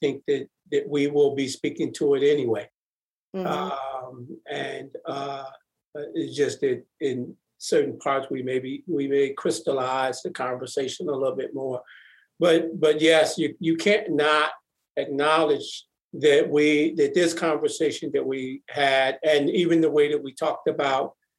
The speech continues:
Speaker 1: having it earlier this week, lives in context.
Speaker 2: Yeah, I also was thinking a little bit about the conversation that you, I, and Lalit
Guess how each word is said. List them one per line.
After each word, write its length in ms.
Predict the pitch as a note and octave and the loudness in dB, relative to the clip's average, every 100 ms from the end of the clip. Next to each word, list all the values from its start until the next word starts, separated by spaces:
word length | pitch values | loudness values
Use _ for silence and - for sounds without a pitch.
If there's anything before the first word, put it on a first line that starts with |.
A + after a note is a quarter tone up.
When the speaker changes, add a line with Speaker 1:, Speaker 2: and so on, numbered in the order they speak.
| _ | _
Speaker 1:
having 480 | - D3+ C#3+ C#3+ C3 | -2 2 2 2 0
it 260 | B2+ D3 - - | 0 -2 -4 2
earlier 460 | D3 C#3 C#3 C3+ | 2 4 2 0
this 260 | C#3 A#2+ - | -2 -4 -4
week, 320 | F#3 D3 C#3+ - _ _ _ _ _ _ _ - | -2 -2 -4 -14 _ _ _ _ _ _ _ 0
lives 340 | E3 D#3 A#2+ | 4 4 4
in 160 | C#3 B2+ | 0 -2
context. 680 | D#3 B2+ - B2+ - - _ _ _ | -4 -6 -8 -14 -14 -20 _ _ _
Speaker 2:
Yeah, 400 | F#3 F#3+ F#3+ F#3+ - | -2 2 4 2 0
I 160 | F#3+ G3 | 2 4
also 360 | G3 G3+ G#3 F#3+ | 4 2 2 2
was 200 | F3+ F3+ | 0 0
thinking 760 | F3+ F3+ F#3 F3 F3 F3 E3+ - | -2 0 -2 -2 -4 -6 -8 -2
a 100 | F3 | 0
little 280 | F3 F#3 F#3 | 2 2 2
bit 160 | F3+ | 2
about 600 | F3 E3+ F3 E3 D#3+ E3 | 2 2 2 2 2 0
the 80 | F3 | -4
conversation 640 | E3+ F3 E3+ E3+ E3+ E3+ E3 | -4 -2 -2 -2 -4 -6 -4
that 140 | F3 | -4
you, 160 | E3+ F3 | -2 0
I, 160 | D#3+ | 0
and 160 | D#3 D#3+ | -2 -2
Lalit 400 | D3+ G3 A#3 | 0 0 -2